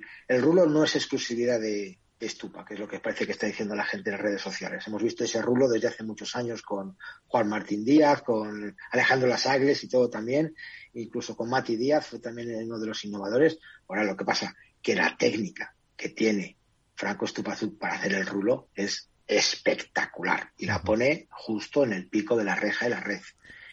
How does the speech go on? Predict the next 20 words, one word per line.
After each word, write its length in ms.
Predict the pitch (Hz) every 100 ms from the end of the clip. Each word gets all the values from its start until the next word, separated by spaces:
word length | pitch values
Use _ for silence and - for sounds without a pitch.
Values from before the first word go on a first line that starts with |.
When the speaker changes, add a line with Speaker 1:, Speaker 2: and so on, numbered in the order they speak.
| -
Speaker 1:
y, 80 | 104
la, 140 | 104
y 100 | 95
el 100 | 90
cristal. 320 | 101 92 110
Entonces 300 | 92 101 -
ahí 200 | - 95
sí 160 | 87 107
que 120 | 104
gana 200 | 98 95
ventaja, 380 | 107 98 117 -
que 100 | 110 101
le 100 | 113
obliga 560 | 113 131 170 123 - -
al 140 | 107
contrario, 500 | - 110 135 147 175
al 60 | 151
jugador 380 | 123 101 104 107
de 80 | 117
revés, 360 | 123 151 185